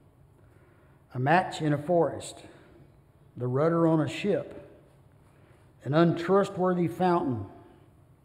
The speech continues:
a horse's bit. As a fig tree, I can produce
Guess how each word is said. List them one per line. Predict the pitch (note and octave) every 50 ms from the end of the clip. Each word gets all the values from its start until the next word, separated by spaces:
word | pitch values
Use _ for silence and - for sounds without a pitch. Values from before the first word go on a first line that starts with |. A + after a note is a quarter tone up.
| _ _ _ _ _ _ _ _ _ _ - - _ _ _ - _
a | - C#3
horse's | C3 A2+ F3+ G#3 G#3 - - G3+ F3+ D#3
bit. | D3 C#3+ - A3+ A3 F#3 C3+ - - - - - - - - - - - - - _ _ _ _ _ _ _ _ - _ _ _ - _ _ _ _ _ - - _ _ -
As | C#3+ C3+ B2+
a | C3
fig | - - - G#3+ G#3+ F3 D3+
tree, | - - D#3+ D#3+ D3 D3+ D3+ D#3 D#3
I | - C3+ C#3
can | C#3 - D3 C3
produce | - C#3+ C#3+ C3+ D3 D3+ D#3 D3 D3 -